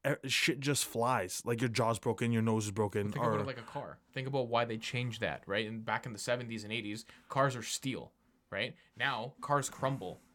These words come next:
Speaker 2: because at these specific crumble points because they want you to absorb the impact. So, for example,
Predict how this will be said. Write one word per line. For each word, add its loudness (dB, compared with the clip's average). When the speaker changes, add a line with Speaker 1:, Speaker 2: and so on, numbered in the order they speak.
Speaker 2:
because -4
at 0
these -4
specific -4
crumble 0
points -6
because -4
they -2
want 0
you -2
to -4
absorb 0
the 0
impact. -6
So, 4
for 0
example, -4